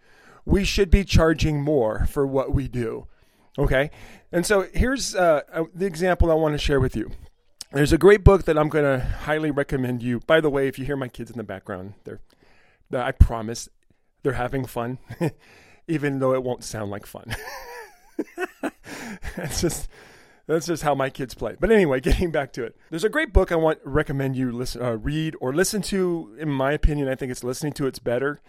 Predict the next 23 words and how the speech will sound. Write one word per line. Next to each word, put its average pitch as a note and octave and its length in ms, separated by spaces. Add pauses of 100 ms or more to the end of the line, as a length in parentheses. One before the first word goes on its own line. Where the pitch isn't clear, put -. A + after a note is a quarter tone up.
(120)
It's C3 260
a, C#3 80
it's C3+ 240
a - 40
book, E3 320 (460)
um, A2 360 (220)
called B2 440 (140)
The C#3 160
Go-Giver. B2+ 640 (840)
And D3 100
in F#3 80
this G#3 160
book, D#3 400 (720)
um, C3 460
it's D3+ 180
a, D3 180
it's D#3 120
told F3+ 420
in D3+ 120
a B2 60
parable. - 640 (180)
Okay, A#2+ 240
so C#3+ 220